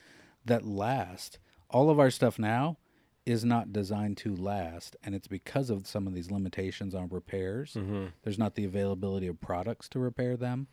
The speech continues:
Speaker 1: So you're forcing people into a replacement
Speaker 2: Well, obviously,
Speaker 1: model.
Speaker 2: they just wanna sell more things.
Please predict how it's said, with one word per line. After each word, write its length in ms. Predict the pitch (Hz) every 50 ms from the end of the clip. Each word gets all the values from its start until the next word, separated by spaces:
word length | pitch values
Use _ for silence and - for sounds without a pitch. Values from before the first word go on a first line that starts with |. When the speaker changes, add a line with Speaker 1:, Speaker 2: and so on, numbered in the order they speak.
| _ _ _ _ _ _ _ - _ - - -
Speaker 1:
So 120 | - 120
you're 160 | 113 104 95
forcing 580 | - - - - 131 123 123 - - 120 107 101
people 340 | - 110 104 - 107 101 92
into 380 | 110 107 101 98 - - 98 95
a 60 | 90
replacement 300 | 85 82 85 - 98 180
Speaker 2:
Well, 280 | 165 170 143 120 110 110
obviously, 380 | 117 123 127 123 120 101 95 101 107
Speaker 1:
model. 40 | - -
Speaker 2:
they 80 | 104
just 160 | 101 95 -
wanna 120 | 104 98 90
sell 240 | - - - 98 92
more 160 | 90 90 87
things. 460 | - - 90 82 80 - - -